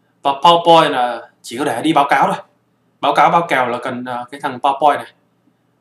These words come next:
Đó. Chốt lại này, phần đầu tiên là chúng ta phải sử dụng máy tính thành thạo. Bao gồm là cài đặt phần mềm, sửa chữa máy tính, khôi phục máy tính. Theo là có kỹ năng đánh mười ngón.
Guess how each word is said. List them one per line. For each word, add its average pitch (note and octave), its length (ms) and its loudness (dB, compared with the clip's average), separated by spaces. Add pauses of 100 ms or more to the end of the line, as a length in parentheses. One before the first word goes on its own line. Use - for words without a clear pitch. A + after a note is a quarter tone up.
(120)
Đó. - 420 -2 (840)
Chốt G#3+ 200 4
lại C#3 180 4
này, B2+ 80 -4
phần D3+ 160 -4
đầu C#3+ 140 -4
tiên E3+ 160 2
là D3 100 -4
chúng D3 120 -10
ta D#3+ 140 2
phải A2+ 120 -12
sử C3 140 -12
dụng D#3+ 160 -10
máy C#3 120 -6
tính D3 140 -10
thành D3+ 120 -8
thạo. D3+ 260 -2 (800)
Bao D#3 200 2
gồm C3+ 240 2
là B2 80 -10
cài C3+ 180 -2
đặt B2+ 80 -4
phần C3 160 -8
mềm, B2+ 180 -4
sửa A#2+ 200 -14
chữa E3+ 100 -2
máy D#3+ 180 -4
tính, D#3+ 180 -8
khôi E3 180 -6
phục C#3 120 -6
máy C3 120 -10
tính. D#3+ 140 -4 (680)
Theo D#3 180 0
là C3 260 2
có C3+ 240 -2
kỹ E3+ 80 -2
năng D#3 180 -2
đánh D3+ 140 -4
mười C#3 120 -4
ngón. C3 220 -2